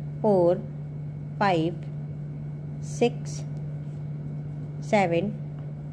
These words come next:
eight, nine, ये nine हमारे red के हो गए और यहाँ से फिर हमारा white one, टू, थ्री, four,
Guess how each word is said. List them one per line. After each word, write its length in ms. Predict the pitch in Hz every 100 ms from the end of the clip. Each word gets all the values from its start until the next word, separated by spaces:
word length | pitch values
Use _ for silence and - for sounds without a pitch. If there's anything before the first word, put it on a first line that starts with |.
| - -
eight, 400 | 208 175 180 - - - - - - - - -
nine, 380 | 208 196 156 143 143 - - - -
ये 100 | 185 180
nine 360 | 180 202 269
हमारे 360 | 226 180 160 151
red 260 | 147 202 -
के 80 | 277
हो 100 | 240
गए 260 | 202 196 - - - - -
और 180 | 185
यहाँ 240 | 185 175 190
से 140 | 190
फिर 200 | 180 262
हमारा 360 | 240 175 160 160
white 300 | 160 180 - - - - - - - -
one, 340 | 185 175 175 214 - - - - - - -
टू, 100 | 190 165 170 - - - - - - -
थ्री, 200 | 214 196 165 165 214 - - - - - - - - - -
four, 380 | - 196 170 190